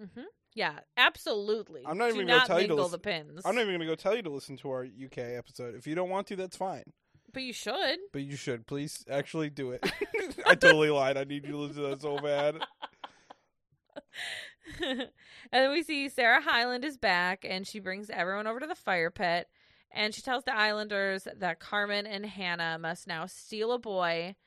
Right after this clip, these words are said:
Speaker 1: and whoever won the day's challenge gets to go first. 'Cause we see leading up to this that there's, like,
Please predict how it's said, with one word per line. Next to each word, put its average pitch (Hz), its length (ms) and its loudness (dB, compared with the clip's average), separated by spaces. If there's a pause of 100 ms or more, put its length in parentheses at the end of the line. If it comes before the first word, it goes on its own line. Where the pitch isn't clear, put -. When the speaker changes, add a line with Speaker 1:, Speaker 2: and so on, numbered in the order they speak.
(380)
Speaker 1:
and 196 260 -2
whoever 208 640 0
won 196 540 -2
the 196 80 -4
day's 180 280 -4
challenge 226 600 -2
gets 196 220 -8
to 202 80 -10
go 175 180 -2
first. 151 560 -6
'Cause 202 180 -6
we 226 120 -8
see 339 380 -6
leading 254 380 -6
up 214 240 -2
to 226 120 -6
this 180 280 -2
that 180 180 -10
there's, 180 320 -6
like, 156 340 -4